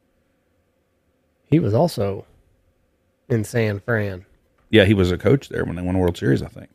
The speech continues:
Speaker 1: Little under fifty percent. No, no, no, no. That's his.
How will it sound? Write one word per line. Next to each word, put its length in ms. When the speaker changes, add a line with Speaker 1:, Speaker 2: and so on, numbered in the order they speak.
Speaker 1:
Little 280
under 240
fifty 260
percent. 420
No, 200
no, 180
no, 40
no. 140
That's 220
his. 420